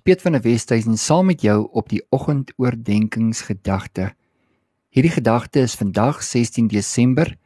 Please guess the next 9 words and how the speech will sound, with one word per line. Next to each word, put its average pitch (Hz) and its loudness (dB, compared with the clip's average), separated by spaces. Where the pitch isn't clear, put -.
twintig 151 2
eenentwintig, 120 0
is 101 -2
hierdie 143 4
dag 147 2
toegewy 104 0
as 104 -2
'n 104 -6
versoeningsdag 139 -2